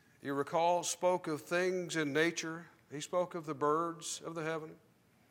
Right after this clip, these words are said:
He spoke of the soil and taught us great wisdom from that, didn't he? The parable of the sower, Jesus used such a simple thing.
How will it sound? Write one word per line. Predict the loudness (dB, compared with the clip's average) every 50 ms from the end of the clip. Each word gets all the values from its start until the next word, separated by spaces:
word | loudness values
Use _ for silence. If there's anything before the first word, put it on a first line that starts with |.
| -20 -20 -20 -20 -20 -20 -20 _ _ _ _ _ -2
He | 0 0
spoke | 0 2 6 6 6 6 6 2 0
of | -2 0
the | 0 2 2
soil | 4 6 6 6 6 6 6 4 2 0 -2 -6 -12 -20 -20 _ _ _ _ _ _ _ _ _ _ _ _ _ _ _ _ _ _ _ _ 4
and | 8 8 8 8 6 2 -2 -6 -14 -8 0
taught | 4 8 8 8 8
us | 6 2 0
great | 0 4 4 4 4 4 2 4
wisdom | 4 6 6 6 4 2 0 0 0 -2 -4
from | -2 0 2 2 2 2
that, | 2 2 2 2 0 -2 -4 -6 -4
didn't | -4 -4 -4 -6
he? | -8 -8 -10 -12 -18 -20 _ _ _ _ _ _ _ _ _ _ _ _ _ _ _ _ _ _ _ _ _ _ _ _ _ _ -12
The | -12 -4
parable | 4 6 8 10 10 8 8 6 4
of | 4 4
the | 2
sower, | 0 2 4 4 6 6 6 4 2 -2 -8 -14 -18 -20 -20 _ _ _ _ -14 -4
Jesus | 0 2 2 2 2 0 -2 -4 -2
used | 0 2 2 2 2 2 2
such | 2 0 0 0 0 0
a | 0 0 0 -2 -2
simple | -2 0 0 0 0 -2 -6 -4
thing. | -4 -4 -2 -2 -2 -2 -4 -8